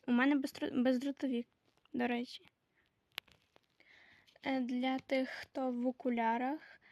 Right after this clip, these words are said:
е, в портфель потрібно класти футляр з очками. Рідко коли було, я забувала вдома.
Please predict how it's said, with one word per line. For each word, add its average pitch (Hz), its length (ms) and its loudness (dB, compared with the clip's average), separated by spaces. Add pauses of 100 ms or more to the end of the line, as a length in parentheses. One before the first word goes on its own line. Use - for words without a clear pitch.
(1400)
е, 247 320 0
в - 300 -12 (360)
портфель 247 920 0
потрібно 240 800 -4
класти 240 480 -4
футляр 262 680 -4
з 240 60 -4
очками. 208 520 -10 (2000)
Рідко 330 360 2
коли 302 220 0
було, 302 380 0
я 302 200 0
забувала 262 520 0
вдома. 220 480 -4